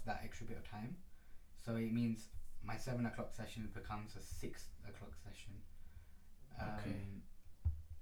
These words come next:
Speaker 1: and then I have to come home, eat, get ready, then travel into work. And even then I'll ma-, make it to nine, nine thirty. So it's definitely,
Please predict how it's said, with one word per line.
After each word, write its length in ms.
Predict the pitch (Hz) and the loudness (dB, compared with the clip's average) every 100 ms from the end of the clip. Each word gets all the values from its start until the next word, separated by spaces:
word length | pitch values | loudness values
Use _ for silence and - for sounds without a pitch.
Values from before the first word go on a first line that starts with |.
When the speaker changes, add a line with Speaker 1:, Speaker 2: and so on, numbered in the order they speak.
| - - | -4 4
Speaker 1:
and 140 | 117 | 6
then 100 | 113 | 8
I 20 | |
have 140 | 101 - | 8 8
to 60 | 110 | 4
come 240 | - 110 | 4 4
home, 380 | 110 107 107 110 - - - - | 4 2 0 0 0 -4 -6 0
eat, 280 | 110 107 113 - - - - - | 2 4 2 0 0 0 2 6
get 160 | 110 107 | 6 6
ready, 420 | 107 107 104 107 | 4 2 0 -2
then 300 | 107 107 107 - - - - | 0 0 0 -4 -8 -12 -10
travel 420 | - 110 107 101 - | 2 2 2 -2 2
into 280 | 120 120 98 | 2 2 -2
work. 280 | 95 90 - - - - - - - - | -4 -6 -6 -8 -10 -12 -10 -8 -8 -2
And 320 | 104 110 107 - - | 2 4 4 2 0
even 220 | 120 113 107 | 2 4 4
then 140 | 104 | 2
I'll 140 | 98 101 110 | 2 0 -2
ma-, 60 | 110 107 | -2 0
make 260 | 110 107 - | 0 0 -2
it 120 | - - - | -8 -10 -6
to 80 | |
nine, 220 | 107 107 104 | -2 -2 -2
nine 180 | 101 104 | -4 -4
thirty. 240 | 98 95 - - - - | -6 -6 -8 -8 -8 0
So 80 | |
it's 80 | 147 | 8
definitely, 540 | 175 185 180 170 143 | 10 10 8 6 2